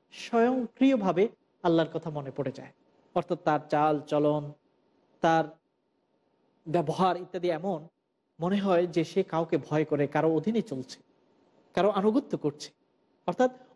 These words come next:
অটোমেটিক তুমি আল্লাহকে স্মরণ করছো। যে বন্ধুর চেহারা আল্লাহকে চিনিয়ে দেয়, সেই বন্ধু হলো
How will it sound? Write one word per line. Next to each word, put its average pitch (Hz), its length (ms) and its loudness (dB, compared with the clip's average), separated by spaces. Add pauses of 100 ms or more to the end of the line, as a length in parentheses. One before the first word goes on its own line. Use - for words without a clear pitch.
(140)
অটোমেটিক 226 600 -2 (120)
তুমি 190 200 2 (600)
আল্লাহকে 160 380 0 (440)
স্মরণ 143 340 -2
করছো। - 260 -10 (480)
যে 185 80 6 (120)
বন্ধুর 233 280 0 (120)
চেহারা 208 340 2 (640)
আল্লাহকে 226 360 2 (240)
চিনিয়ে 190 340 0
দেয়, 240 120 2 (320)
সেই 220 180 4 (100)
বন্ধু 226 280 0
হলো 233 120 2